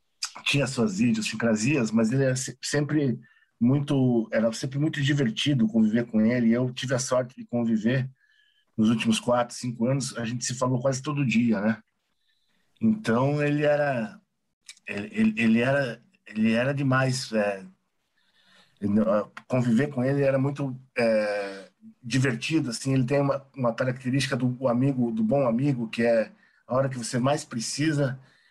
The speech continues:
você pode contar com ele cem por cento, né? E tem uma outra coisa também que me chama a atenção, que ele, ele é uma pessoa que efetivamente torcia pro sucesso dos amigos, sabe?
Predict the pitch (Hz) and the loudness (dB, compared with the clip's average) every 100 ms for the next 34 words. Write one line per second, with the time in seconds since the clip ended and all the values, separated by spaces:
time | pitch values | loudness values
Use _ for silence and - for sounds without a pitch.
0 | _ - 117 135 135 127 120 110 127 127 | _ -20 -4 -2 0 -2 -4 -2 -2 0
1 | 131 131 - 156 - 113 - 120 110 - | 0 0 0 -4 -4 -4 0 2 2 -2
2 | 107 107 - _ _ _ _ 117 120 117 | -6 -6 -8 _ _ _ _ 2 2 2
3 | 139 131 131 143 113 - 135 117 110 110 | 2 2 2 0 -4 -2 0 0 -2 0
4 | 113 127 113 113 127 127 120 110 131 139 | 0 2 2 2 2 2 2 0 0 0
5 | 131 131 - - - - - - 123 135 | 0 0 -2 -8 -18 -20 -20 -4 0 2
6 | 131 - _ - 131 120 127 127 135 131 | 0 -6 _ -8 0 2 2 2 2 0
7 | 127 - 139 143 143 - _ _ _ _ | -2 -2 -2 -2 -4 -6 _ _ _ _
8 | - - - _ - 143 156 - 147 131 | -16 -16 -16 _ -6 -2 -2 -2 0 2
9 | 147 139 - 147 127 - 175 - 139 - | 0 -2 -4 -4 -4 -4 -2 -2 -4 -4
10 | 123 135 131 - 113 110 107 117 113 - | -2 0 0 -2 -6 -4 0 2 0 0
11 | 110 113 | 0 0